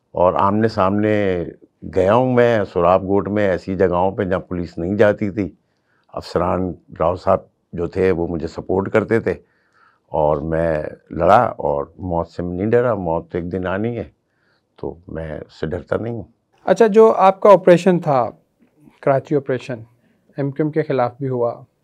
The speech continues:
Speaker 2: उसमें आपने किन किन लोगों को टारगेट किया? आपका कैसा नेटवर्क होता था उनको पकड़ने के लिए, मुलजमान को?
Speaker 1: उस
Speaker 2: मशहूर
Speaker 1: ज़माने
Speaker 2: नाम
Speaker 1: में
Speaker 2: बताएं।
Speaker 1: मैं सी, ग-, सीआईए सदर में मेरी पोस्टिंग थी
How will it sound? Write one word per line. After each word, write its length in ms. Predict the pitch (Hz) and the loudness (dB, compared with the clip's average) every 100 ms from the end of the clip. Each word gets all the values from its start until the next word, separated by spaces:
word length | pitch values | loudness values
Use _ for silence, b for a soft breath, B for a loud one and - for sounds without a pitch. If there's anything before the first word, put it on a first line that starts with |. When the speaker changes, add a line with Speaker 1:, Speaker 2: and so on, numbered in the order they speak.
| _ _ _ _ | _ _ _ _
Speaker 2:
उसमें 400 | 320 226 - 233 | -8 -6 -4 -2
आपने 460 | 233 214 214 202 196 180 _ _ - | 0 0 0 0 0 -2 _ _ -2
किन 180 | 190 | -2
किन 160 | 180 170 156 | 0 0 2
लोगों 220 | 143 135 | 0 -2
को 100 | 135 | -4
टारगेट 460 | 131 117 117 120 | -2 -4 -4 -10
किया? 200 | - 117 - - - _ - | -8 -8 -8 -14 -20 _ -2
आपका 1000 | 143 147 _ _ _ 160 151 139 117 - _ _ _ _ | -2 -2 _ _ _ 2 2 2 -2 -10 _ _ _ _
कैसा 260 | 165 160 170 | -2 2 2
नेटवर्क 360 | 143 143 143 | 2 0 -2
होता 220 | 135 127 | -2 -2
था 120 | 123 135 | -2 -4
उनको 200 | 127 131 | -4 -8
पकड़ने 400 | 131 127 127 127 | -8 -8 -8 -10
के 100 | 123 | -12
लिए, 300 | 120 117 131 _ _ _ | -12 -16 -20 _ _ _
मुलजमान 500 | 143 131 131 131 139 | -12 -8 -6 -4 -6
को? 120 | 131 120 127 B B B B _ _ - | -8 -12 -14 B B B B _ _ -2
Speaker 1:
उस 100 | 123 | 4
Speaker 2:
मशहूर 140 | 123 | 6
Speaker 1:
ज़माने 280 | 123 131 147 | 10 10 10
Speaker 2:
नाम 140 | 156 | 10
Speaker 1:
में 100 | 151 | 8
Speaker 2:
बताएं। 160 | 139 131 | 8 8
Speaker 1:
मैं 320 | 139 139 135 | 8 6 4
सी, 440 | 120 - 120 110 107 | 0 0 2 4 2
ग-, 580 | - 98 107 95 95 | -4 2 6 8 6
सीआईए 440 | 92 - 104 107 117 | 4 2 4 6 2
सदर 300 | - 101 110 | 2 2 2
में 140 | 113 | 2
मेरी 220 | 107 101 | 0 -2
पोस्टिंग 520 | 98 92 87 - 104 107 | -4 -6 -8 -6 -6 -4
थी 300 | 101 90 | -6 -8